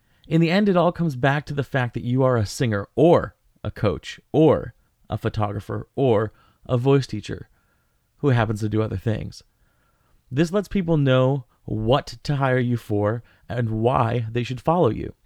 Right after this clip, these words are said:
Let's take a quick look at Michael Fabiano's feed. He's a tenor with a clear brand and a successful career.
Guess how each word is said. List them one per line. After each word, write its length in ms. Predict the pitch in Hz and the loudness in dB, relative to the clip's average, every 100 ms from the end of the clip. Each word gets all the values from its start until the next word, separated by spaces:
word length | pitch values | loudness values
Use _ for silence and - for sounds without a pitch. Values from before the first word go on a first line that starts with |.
| _ _ _ _ _ _ _ _ - | _ _ _ _ _ _ _ _ -10
Let's 140 | 180 | -6
take 180 | - 202 | -4 -4
a 60 | 185 | -2
quick 240 | 180 160 | -2 2
look 240 | 147 147 - | 2 0 0
at 160 | 127 | -2
Michael 320 | 127 123 120 | 0 0 0
Fabiano's 540 | 117 110 113 107 107 - | 0 2 2 0 -4 -8
feed. 320 | 107 - - _ _ _ - | -10 -10 -14 _ _ _ -14
He's 180 | - 147 | -2 0
a 40 | 135 | 0
tenor 300 | 156 185 170 | 0 0 0
with 100 | 127 | 0
a 60 | |
clear 280 | - 160 165 | -2 0 0
brand 460 | 139 135 123 123 - | 2 0 0 -2 -4
and 120 | 120 | -6
a 40 | |
successful 600 | - 113 - 127 - 117 | -6 -10 -4 -4 0 -4
career. 460 | - 104 104 - | -2 -4 -4 -6